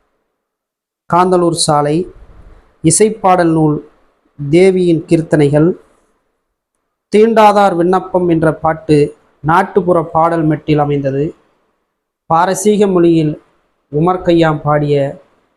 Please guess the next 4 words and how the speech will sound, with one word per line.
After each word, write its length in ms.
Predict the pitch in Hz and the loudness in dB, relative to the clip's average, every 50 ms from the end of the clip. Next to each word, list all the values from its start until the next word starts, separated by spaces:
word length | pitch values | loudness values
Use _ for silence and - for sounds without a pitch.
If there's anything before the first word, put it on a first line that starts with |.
| _ _ - | _ _ -4
ருபாயத் 840 | 143 147 147 170 185 190 196 190 185 180 170 - - - - - - - _ _ _ _ _ _ _ _ | -4 -2 0 2 2 2 2 2 2 0 -2 -4 -8 -14 -18 -20 -20 -20 _ _ _ _ _ _ _ _
மொழிபெயர்ப்பு 960 | - 143 160 170 185 175 170 160 156 147 143 - - 151 143 143 139 139 - - - - - - _ - - - _ _ _ _ _ - | -4 -2 0 2 2 2 2 0 0 -2 -6 -4 -2 0 0 0 0 -2 -6 -12 -20 -20 -20 -20 _ -20 -20 -20 _ _ _ _ _ -2
எட்வர்ட் 720 | 135 156 170 170 170 180 196 208 208 202 185 175 - - - - | 0 0 0 0 0 0 2 2 2 2 0 -4 -6 -12 -10 -4
ஃபிட்ஸ் 600 | - 214 - - - - - - - - - - | -2 -2 -2 -2 -4 -4 -4 -4 -6 -10 -14 -20